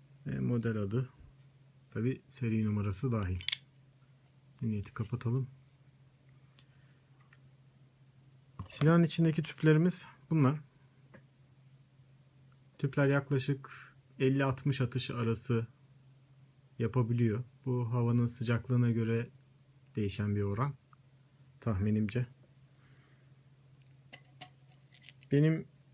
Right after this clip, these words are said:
bu silahla birlikte kullanmayı en çok sevdiğim mermi modeli gördüğünüz gibi bu.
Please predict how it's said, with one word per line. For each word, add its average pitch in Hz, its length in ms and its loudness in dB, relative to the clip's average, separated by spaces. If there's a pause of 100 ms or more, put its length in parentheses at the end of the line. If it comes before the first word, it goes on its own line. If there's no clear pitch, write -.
bu 156 80 2
silahla 147 440 2
birlikte 139 380 0
kullanmayı 135 600 2
en 139 60 2
çok 135 200 -2
sevdiğim 127 460 2 (720)
mermi 131 280 4
modeli 120 520 2 (840)
gördüğünüz 110 360 -2
gibi 127 280 -4
bu. - 240 -4